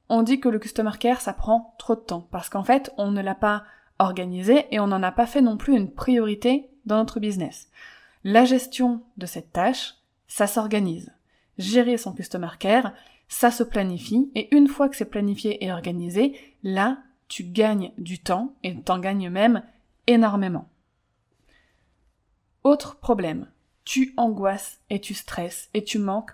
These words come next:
de sérénité. Dans la majorité des cas, le stress et l'angoisse, euh, surviennent en business à cause de la relation client ou à cause d'un problème de finance.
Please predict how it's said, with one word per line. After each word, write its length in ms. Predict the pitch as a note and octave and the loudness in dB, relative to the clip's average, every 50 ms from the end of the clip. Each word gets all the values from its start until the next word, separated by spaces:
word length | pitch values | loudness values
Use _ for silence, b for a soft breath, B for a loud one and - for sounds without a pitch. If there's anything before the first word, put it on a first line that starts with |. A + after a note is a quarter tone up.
| - - | -16 -12
de 120 | F#3 F#3+ | -10 -10
sérénité. 640 | F#3 - - G3+ G3+ G3+ G3 F#3+ C#3+ - - - _ b b b b b b b b b b b b b G#3+ | -8 -6 -6 -4 -2 -2 -2 -2 -4 -8 -12 -14 _ b b b b b b b b b b b b b -2
Dans 140 | G3 A3+ | 0 2
la 120 | A3 G#3 G3 | 2 4 4
majorité 560 | G3 A3 B3 C4 C#4+ C4+ B3+ B3 B3+ A#3 G3+ | 4 4 4 6 6 4 4 2 2 0 -2
des 100 | F#3+ F3+ | -2 -6
cas, 240 | - - F3 F3 - - _ _ _ _ _ _ _ - | -6 -6 -6 -6 -6 -12 _ _ _ _ _ _ _ -6
le 180 | G3 G3 G#3 | -2 -2 -2
stress 420 | G3+ - - - B3+ A#3+ A#3 - - | -2 -4 -4 0 0 0 0 -2 -4
et 120 | G#3+ G#3 | -4 -4
l'angoisse, 680 | F#3+ G3+ G3+ G3+ F#3+ G3 G3+ G3+ G3+ G3+ - - - - _ - | -2 -2 -4 -4 0 0 0 0 0 -2 -8 -14 -16 -18 _ -6
euh, 280 | F#3 F3 E3+ E3 E3 F3+ | -4 -4 -4 -4 -6 -8
surviennent 760 | - - - - A3+ G#3 G3 G3+ G#3+ G#3+ G#3 G#3 G3+ F3 - - | -12 -12 -4 -2 -2 -2 -2 -4 -4 -2 -2 -2 -4 -4 -6 -6
en 120 | - F3+ | -8 -8
business 560 | F3+ F3 F#3 F3 F#3+ G3+ A3+ B3 B3 - - _ _ _ _ _ _ - | -6 -6 -8 -6 0 2 2 2 0 -2 -14 _ _ _ _ _ _ 2
à 100 | C4 C4 | 2 4
cause 200 | C4+ C4 B3 A3+ | 4 2 2 2
de 100 | G#3+ G3 | 0 -2
la 120 | F#3+ F3+ | 0 0
relation 380 | F3+ F3+ F3 F3+ - G3+ F#3+ F3+ | 0 -2 -2 -2 -6 -8 -8 -8
client 420 | - - G3+ G3 A3+ C#4 C#4 B B B B B B B B _ _ - | -8 -6 -2 0 0 0 0 B B B B B B B B _ _ 2
ou 140 | C#4+ C#4 | 6 6
à 80 | C4 C4 | 6 6
cause 180 | C#4+ C4+ C#4 B3+ | 6 4 4 4
d'un 140 | A#3+ A3+ | 4 0
problème 320 | A3 - A#3 A#3 A#3+ A#3+ A3+ | 2 2 2 4 4 4 2
de 60 | A3+ | 2
finance. 500 | - - G3 E3+ - - - - - _ | -2 -4 -6 -6 -6 -8 -12 -20 -20 _